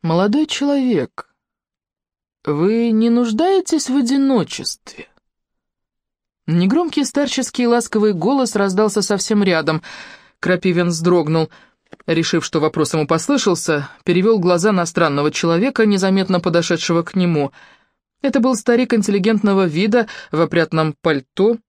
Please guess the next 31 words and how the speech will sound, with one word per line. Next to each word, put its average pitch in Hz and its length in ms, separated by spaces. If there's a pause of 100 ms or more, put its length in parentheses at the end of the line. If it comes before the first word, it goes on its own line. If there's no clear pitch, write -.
(220)
чисто 226 360
выбритый, 220 640
и 185 200
только 214 320
в - 40
широко 196 320
открытых 202 480
голубых 180 400
глазах 170 560
бегало 147 400
что-то 151 320
нехорошее, 190 680 (440)
заставляющее 180 640
вмиг 180 240
забыть 165 680 (400)
и 147 320
об 143 180
интеллигентности, 170 840
и 165 40
об 156 100
опрятности. 147 840 (1800)
Приглядевшись, 247 760
Денис 233 420
заметил, 202 600
что 165 200
на 160 100
пальто 170 280
старика 196 460
небрежно 208 540
нашиты 190 480
карманы 151 600